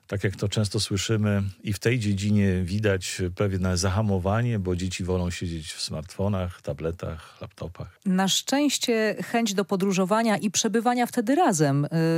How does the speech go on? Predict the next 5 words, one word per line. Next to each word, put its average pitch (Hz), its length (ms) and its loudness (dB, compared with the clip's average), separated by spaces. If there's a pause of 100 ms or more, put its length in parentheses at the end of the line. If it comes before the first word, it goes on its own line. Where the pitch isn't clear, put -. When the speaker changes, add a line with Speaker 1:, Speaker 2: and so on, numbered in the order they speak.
(320)
Speaker 2:
nie 165 380 2
gaśnie 196 480 2
wśród - 280 -2
młodych 196 360 0
ludzi. 196 360 0